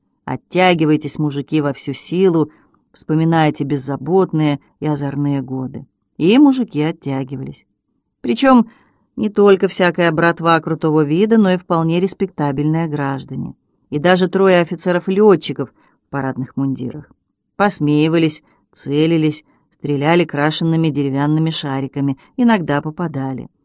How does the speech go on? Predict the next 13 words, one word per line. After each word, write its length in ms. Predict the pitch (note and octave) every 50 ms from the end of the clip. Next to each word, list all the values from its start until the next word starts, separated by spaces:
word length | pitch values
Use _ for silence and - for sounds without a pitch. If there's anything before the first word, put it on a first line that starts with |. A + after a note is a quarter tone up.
| _ _ _ _
И 240 | - - D#3+ D#3+ D#3+ D#3+
получали 540 | D#3+ D#3 D#3 D#3 D3+ - F3 D#3+ D#3+ D#3+
приз 360 | D#3 D#3+ F3 F3+ F3+ D#3+ - -
по 160 | - D3 C#3
выбору — 440 | C3+ C#3+ C3+ - B2 A#2 A#2+ - _ _ _ _ -
пачку 320 | - D#3 D3 - - D3+
сигарет 540 | C#3 - D3+ C3 D3 D3 C#3 D3+ D3 - - _ _ _ _ _ _ _ _ _ _ _
"Антилы" 600 | - - D3+ D3 C#3 C3 - - C3 B2 A2+ - _ _ _ _ _ _ _ _ -
или 440 | - G#3+ A3+ A3+ A3+ A3 G#3 G3 - _ _ _ -
жевательную 600 | - D#3 F3 F3+ F3 E3 D#3 - E3 E3 E3 D#3 D3+
резинку 580 | D3+ D3 C#3 E3+ F#3 F3 - E3 D#3 D3 - _ _ _ _ _ _
"Мак 440 | - C#3+ D#3 D3 C3+ - _ _ _ _ -
Маган". 640 | - D3+ D3 C#3+ C#3 C3 A#2+ B2 - - - -